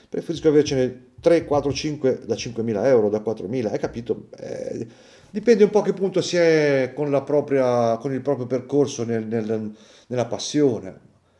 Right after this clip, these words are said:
Eh, io non dico di, di, di, di avere una quantità infinita di orologi, c'è gente che ce li ha, io penso di averne già anche troppi, sono sopra i trenta e sono, sono tanti,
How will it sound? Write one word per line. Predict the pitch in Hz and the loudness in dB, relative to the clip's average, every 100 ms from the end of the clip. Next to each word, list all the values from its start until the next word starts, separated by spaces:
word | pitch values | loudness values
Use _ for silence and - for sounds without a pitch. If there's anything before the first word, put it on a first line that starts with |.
| _ _ _ | _ _ _
Eh, | - - - _ _ _ | -20 -20 -20 _ _ _
io | 170 | 0
non | 165 | 2
dico | 156 156 | 2 2
di, | 139 131 | 4 4
di, | 123 123 120 | 2 0 0
di, | 123 120 | -2 0
di | 123 | 0
avere | 135 127 | 2 2
una | 123 | 0
quantità | 156 147 147 131 135 131 | 0 0 0 2 2 2
infinita | 120 127 131 127 | 0 -6 -2 0
di | 123 | 2
orologi, | 117 123 143 117 101 101 - _ _ _ _ _ - | 2 4 6 4 2 -8 -12 _ _ _ _ _ -20
c'è | - 104 | -14 -8
gente | 110 107 | -6 -4
che | 104 | -6
ce | 101 95 | -8 -6
li | 113 | -2
ha, | 123 98 - _ _ _ - _ _ - | -2 -2 -12 _ _ _ -20 _ _ -6
io | 131 131 | -2 0
penso | 123 117 | -2 -2
di | 120 | -2
averne | 117 113 | -2 -2
già | 110 | -4
anche | 110 107 | -4 -2
troppi, | 139 131 113 | 2 2 0
sono | - 104 | -8 -8
sopra | - 113 120 | -6 -6 -6
i | |
trenta | 120 131 131 123 104 - - | -2 -2 -2 -4 -4 -6 -10
e | 104 98 - | -6 -6 -8
sono, | - 107 95 | -12 -10 -10
sono | - 104 | -10 -6
tanti, | 135 123 107 107 | -4 -4 -4 -8